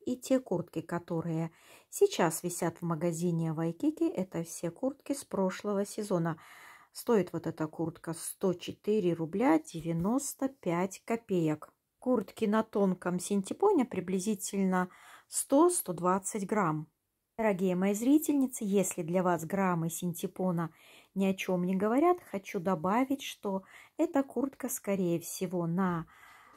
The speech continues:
раннюю осень или на позднюю весну. Вот я примеряю эту куртку, она мне мала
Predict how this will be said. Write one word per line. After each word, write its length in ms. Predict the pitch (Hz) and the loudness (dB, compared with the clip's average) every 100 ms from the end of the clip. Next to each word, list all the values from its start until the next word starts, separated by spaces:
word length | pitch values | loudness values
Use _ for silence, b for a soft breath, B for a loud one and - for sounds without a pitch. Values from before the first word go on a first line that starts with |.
| B B B B _ | B B B B _
раннюю 840 | 190 247 226 190 180 170 170 - | 2 6 8 6 2 0 0 0
осень 520 | 254 311 330 - 330 - _ | 4 4 4 2 -2 -2 _
или 360 | 247 269 277 269 | 4 6 6 6
на 180 | 254 254 | 2 -2
позднюю 680 | - 190 190 185 202 202 185 | -4 0 0 0 0 0 0
весну. 560 | 190 - 165 160 160 - _ - | -2 -4 -6 -4 -4 -8 _ -6
Вот 100 | 180 | 0
я 140 | 175 | 0
примеряю 680 | 175 180 180 180 175 165 - | 0 0 2 2 2 0 0
эту 340 | 190 180 185 180 | 0 0 -2 -2
куртку, 520 | 277 302 381 - - | 2 2 2 -4 -4
она 380 | 196 185 214 302 | -2 2 4 4
мне 240 | 294 220 | 4 2
мала 420 | 175 175 180 269 | 2 2 4 2